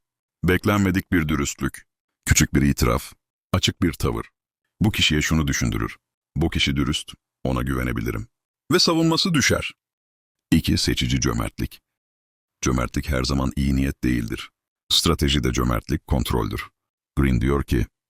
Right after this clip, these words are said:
"Küçük bir hediye büyük bir kapıyı açar." Bu bir para hediyesi değil.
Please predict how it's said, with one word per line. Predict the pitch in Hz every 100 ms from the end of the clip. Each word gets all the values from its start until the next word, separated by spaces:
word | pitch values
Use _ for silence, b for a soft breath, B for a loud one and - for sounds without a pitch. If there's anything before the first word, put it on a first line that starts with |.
| _ _ -
"Küçük | - - -
bir | 85 76
hediye | 76 67 64 67
büyük | 76 -
bir | -
kapıyı | - 85 73 58
açar." | 53 52 - - _ _ _ -
Bu | 120
bir | 139 123
para | 92 87
hediyesi | 85 73 73 65 67
değil. | 65 60